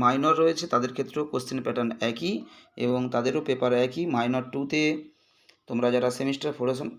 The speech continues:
ফোরে পড়াশোনা করছো, তোমাদের মাইনরে তোমাদের হিস্ট্রি রয়েছে, তারাও কিন্তু এই পেপারটা পড়বে।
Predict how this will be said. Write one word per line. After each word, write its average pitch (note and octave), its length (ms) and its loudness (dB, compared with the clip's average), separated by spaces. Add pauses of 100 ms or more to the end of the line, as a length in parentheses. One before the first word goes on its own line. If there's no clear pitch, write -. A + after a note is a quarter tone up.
(320)
ফোরে C#3 260 0
পড়াশোনা B2+ 420 2
করছো, C#3+ 260 -2 (140)
তোমাদের B2 340 2 (580)
মাইনরে C3+ 560 2
তোমাদের B2+ 220 0 (120)
হিস্ট্রি B2+ 280 -4
রয়েছে, D#3+ 260 2 (100)
তারাও C3+ 220 8 (100)
কিন্তু B2+ 240 -2 (280)
এই B2+ 100 -2
পেপারটা B2+ 420 0
পড়বে। B2+ 260 0